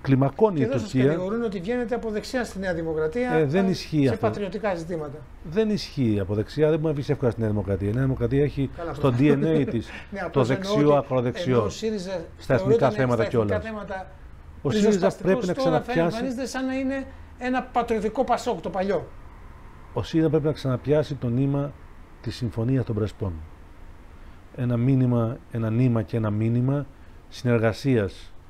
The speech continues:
Speaker 1: για την επίλυση ζητημάτων στην περιοχή. Είναι δύσκολη η Τουρκία για πολλούς λόγους και για λόγους συσχετισμών. Είναι δύσκολη, καμία αντίρρηση. Ήδη έγινε ένα βήμα με την, με την Ιταλία, θετικό βήμα ήταν αυτό.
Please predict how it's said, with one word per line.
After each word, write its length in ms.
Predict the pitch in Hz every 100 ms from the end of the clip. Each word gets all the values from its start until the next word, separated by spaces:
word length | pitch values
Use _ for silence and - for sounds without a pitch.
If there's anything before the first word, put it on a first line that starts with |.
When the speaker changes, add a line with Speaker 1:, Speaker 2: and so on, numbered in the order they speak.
| - -
Speaker 1:
για 100 | 117
την 120 | 120
επίλυση 440 | 104 135 120 -
ζητημάτων 680 | 101 98 107 110 107 107 98 - - - - -
στην 200 | - 107
περιοχή. 580 | 98 95 92 - 151 170 - - - - -
Είναι 200 | - 151
δύσκολη 480 | 131 156 175 - 120
η 40 | 110
Τουρκία 520 | 107 95 113 110 104
για 160 | 98
πολλούς 300 | 104 110 110
λόγους 580 | 98 101 113 156 139 - - - - - -
και 80 | - -
για 100 | 117
λόγους 220 | 123 117
συσχετισμών. 800 | - 120 107 113 117 139 143 135 - - - -
Είναι 140 | 113
δύσκολη, 540 | 104 127 - 117 139 160
καμία 320 | - 104 107
αντίρρηση. 500 | 98 107 117 120 180 82 - - - - - - - -
Ήδη 300 | 180 151 160
έγινε 220 | 147 143
ένα 160 | 139
βήμα 220 | 117 143 131
με 120 | 120
την, 300 | 98 113 110 -
με 140 | 120
την 140 | 113
Ιταλία, 600 | 110 107 107 131 160 170 165 -
θετικό 480 | - 160 170 156 120
βήμα 240 | 98 95
ήταν 200 | 92 92
αυτό. 320 | 92 127 147